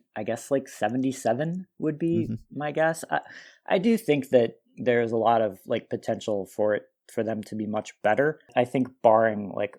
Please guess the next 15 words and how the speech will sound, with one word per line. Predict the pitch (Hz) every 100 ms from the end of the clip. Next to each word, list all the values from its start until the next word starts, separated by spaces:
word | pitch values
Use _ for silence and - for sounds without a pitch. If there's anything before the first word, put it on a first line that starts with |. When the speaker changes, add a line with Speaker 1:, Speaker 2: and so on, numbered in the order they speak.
| -
Speaker 1:
a | 104
bunch | 104 104
of | 101
injuries | 101 104 104 98 92
or, | 101 95 92 -
um, | - - - _ - -
trades | - 110 101
or | 98
something, | - 95 101 -
I | -
don't, | 117 - -
I | 175
don't | 131 -
think | 120 -
they're | 104 92